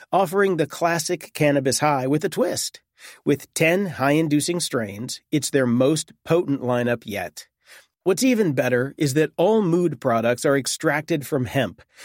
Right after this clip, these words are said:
making them federally legal, and are regularly tested to ensure the highest quality. Sourced from small family farms,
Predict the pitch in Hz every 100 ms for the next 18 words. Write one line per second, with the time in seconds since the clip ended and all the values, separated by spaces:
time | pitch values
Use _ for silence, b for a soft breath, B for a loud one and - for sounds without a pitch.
0 | B 143 151 160 139 127 113 135 143 151
1 | 147 135 131 117 101 - _ 156 185 208
2 | 147 139 131 175 175 196 202 185 151 214
3 | - 165 156 160 156 135 - 180 190 185
4 | 117 - 113 113 120 - 104 101 101 90
5 | 87 _ _ B B B - - 147 165
6 | - 151 127 - 147 143 151 139 139 120
7 | 165 160 131 131